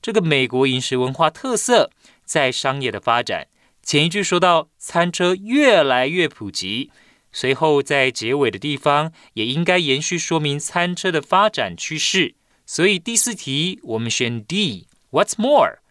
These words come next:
with food truck sales growing about three times faster than those in the casual dining segment,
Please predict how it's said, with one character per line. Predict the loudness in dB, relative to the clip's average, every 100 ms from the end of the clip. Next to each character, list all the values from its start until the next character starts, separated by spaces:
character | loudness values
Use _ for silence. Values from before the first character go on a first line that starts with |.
| _ -12
with | -12 _
food | -2 -2
truck | 0 0 0
sales | -2 0 2 0
growing | -2 -2 2 2 0
about | -4 -2 0 0 -4
three | -6 -6 -2
times | 0 0 -2
faster | -2 2 2 0 -8 -8 -6
than | -6 -2
those | 0 0 -2 -4
in | -4
the | -4
casual | -2 -2 0 -2 -2
dining | 0 0 -2 -6
segment, | -4 -6 -6 -12 -12